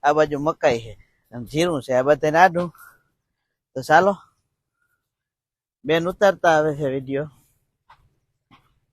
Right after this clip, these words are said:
અને જીરાની વાડી જો તમને દેખાવા માંડી છે મકાઈ. તો મિત્રો, આવું કંઈક છે જીરું અમારું.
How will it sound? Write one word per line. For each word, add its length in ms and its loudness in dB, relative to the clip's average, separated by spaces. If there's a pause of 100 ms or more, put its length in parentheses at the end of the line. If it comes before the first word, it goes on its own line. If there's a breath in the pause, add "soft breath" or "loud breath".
(100)
અને 320 -6 (920 soft breath)
જીરાની 400 -2
વાડી 280 2
જો 260 4
તમને 280 -4
દેખાવા 400 2
માંડી 300 -8
છે 60 -12
મકાઈ. 320 -10 (1600)
તો 60 -14
મિત્રો, 320 -4
આવું 240 6
કંઈક 220 -8
છે 180 -2
જીરું 340 -4
અમારું. 380 -4